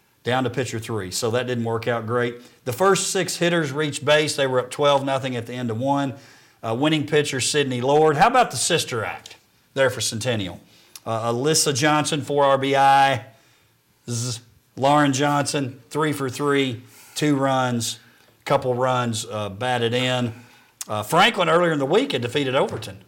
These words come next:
ten zero, so Coach Serban got that squad turning the corner the past couple years. Uh, they've gotta be the favorite to win that side. Them and Brentwood.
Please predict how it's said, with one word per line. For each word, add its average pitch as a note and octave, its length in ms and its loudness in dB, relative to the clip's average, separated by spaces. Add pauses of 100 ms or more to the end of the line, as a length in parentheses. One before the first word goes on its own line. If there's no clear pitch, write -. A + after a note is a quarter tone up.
(240)
ten C#3 260 -2
zero, C3 400 0
so A2+ 400 2 (300)
Coach A2+ 240 -4
Serban F#3+ 500 2 (500)
got G#2+ 220 -10
that D3 180 -2
squad D#3+ 560 -2 (300)
turning C3 240 -6
the C3 80 -4
corner E3 300 -6
the A2 100 -8
past A#2 320 -4
couple A2+ 300 -6
years. A2 420 -6
Uh, F#2 240 -10 (260)
they've A2 120 -6
gotta C#3 200 2
be C3 80 -2
the A2+ 80 -6
favorite A#2+ 360 -2
to A#2 80 -10
win A2 180 -6
that G2 140 -8
side. C3 200 -4 (140)
Them F3 140 0
and B2+ 100 -2
Brentwood. G2 400 -4